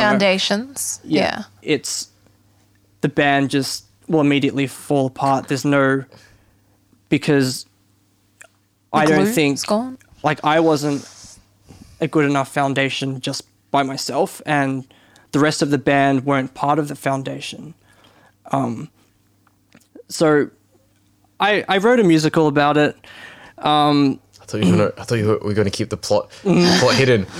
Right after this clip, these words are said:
Speaker 2: Yeah.
Speaker 1: It's okay.
Speaker 2: Um,
Speaker 1: Well, that's what
Speaker 2: yeah.
Speaker 1: we do when we
Speaker 3: Yeah.
Speaker 1: go through a painful,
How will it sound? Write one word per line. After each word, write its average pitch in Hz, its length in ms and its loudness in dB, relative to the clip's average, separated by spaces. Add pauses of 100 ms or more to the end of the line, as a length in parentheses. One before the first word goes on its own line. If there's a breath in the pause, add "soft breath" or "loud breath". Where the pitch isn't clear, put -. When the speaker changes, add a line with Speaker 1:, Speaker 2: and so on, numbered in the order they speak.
Speaker 2:
Yeah. 160 480 2
Speaker 1:
It's 185 60 0
okay. 185 360 0
Speaker 2:
Um, 151 520 0 (800 loud breath)
Speaker 1:
Well, 233 180 -2
that's 226 180 4
what - 60 4
Speaker 2:
yeah. 143 200 4
Speaker 1:
we 240 60 0
do 254 200 0
when 220 100 0
we 208 80 0
Speaker 3:
Yeah. 196 60 -2
Speaker 1:
go 214 140 0
through 190 280 -2
a 170 80 0
painful, 180 680 -2